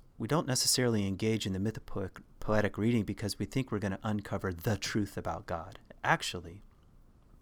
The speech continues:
what we hope to brush against, and only brush against, no one gets to the bottom of this, but we begin to brush against our deeper mystery of who we are really.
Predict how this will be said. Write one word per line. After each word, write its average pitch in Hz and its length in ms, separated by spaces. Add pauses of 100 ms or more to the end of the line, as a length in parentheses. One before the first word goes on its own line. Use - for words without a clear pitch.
(560)
what 131 180
we 117 100
hope 117 260
to 98 100
brush 104 400
against, 82 380
and 98 100
only 131 200
brush 135 340
against, 90 380
no 123 100
one 113 140
gets 107 200
to - 100
the - 80
bottom 90 320
of 87 120
this, 92 260 (420)
but 110 140
we 104 100
begin 113 300
to 107 120 (260)
brush 113 260
against 101 380 (100)
our 95 140
deeper 87 340
mystery 87 500 (1160)
of 117 120
who 160 160
we 151 200
are 120 320 (140)
really. 131 440